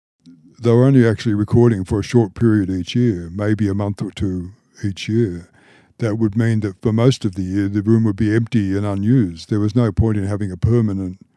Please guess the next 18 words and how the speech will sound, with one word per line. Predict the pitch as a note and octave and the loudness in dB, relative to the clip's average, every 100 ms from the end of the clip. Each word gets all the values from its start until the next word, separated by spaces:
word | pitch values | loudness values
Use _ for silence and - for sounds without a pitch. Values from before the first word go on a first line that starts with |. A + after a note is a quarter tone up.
| _ _ _ _ | _ _ _ _
setup | - A2+ G#2 F2 | -2 0 -2 -6
like | F2 E2+ - | -10 -10 -12
that. | F2 E2 F2+ - _ _ _ _ _ _ _ _ | -16 -16 -20 -20 _ _ _ _ _ _ _ _
Later | - B2 B2 A#2+ | 0 4 6 8
on, | B2 A2+ | 6 6
they | A2+ | 2
did | A2 C#3 C3+ | 4 4 4
have | G#2+ G2 F2+ - - - | 0 -2 -8 -20 -18 -12
recording | G#2+ A2 G2 F#2+ | -6 -4 -4 -6
studios, | - G2 F2+ F2+ F2+ G#2 - | -8 -8 -8 -8 -6 -8 -6
but | B2 G#2+ | -4 0
not | B2+ C#3 B2 | 2 2 2
until | A2 - B2 A#2 A#2 A2+ G#2+ G2 - - - | -2 2 4 6 6 4 2 -4 -14 -14 -4
the | G#2+ | 0
late | A2+ A2 | 0 0
nineteen | A2 G#2+ G#2 G2 | 0 0 0 -2
forties. | - A#2+ A#2 G#2 E2 E2+ - - _ _ _ _ _ _ _ _ _ | 4 4 4 0 -6 -14 -20 -20 _ _ _ _ _ _ _ _ _
Uh, | G#2+ G2+ G2+ G2+ | -10 -6 -6 -8